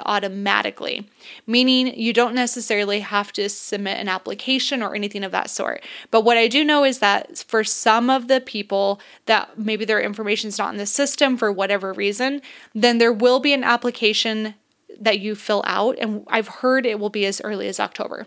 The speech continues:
So T B D, but definitely by the end of the year, there should be some more applications and answers on what this looks like in practicality.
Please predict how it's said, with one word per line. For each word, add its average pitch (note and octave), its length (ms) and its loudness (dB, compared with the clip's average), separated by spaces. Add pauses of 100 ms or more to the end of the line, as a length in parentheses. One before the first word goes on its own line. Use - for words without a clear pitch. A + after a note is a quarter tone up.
So G3 460 -2
T C4 180 -2
B B3+ 140 2
D, A3+ 260 0
but G#3+ 300 0
definitely A3 320 0
by G#3+ 120 2
the G3+ 140 0
end G3+ 180 -4
of F#3+ 100 -6
the G3 80 -6
year, G3+ 340 2 (360)
there G#3+ 200 2
should A3 240 0
be A3 120 -2
some G#3+ 200 -2
more G3 500 0 (480)
applications A3 840 0
and - 280 -8
answers A#3 540 -2
on G3+ 240 -6
what G#3 200 -2
this A3 180 -4
looks G#3 200 -6
like G3+ 200 -2
in G3 100 -6
practicality. - 840 -6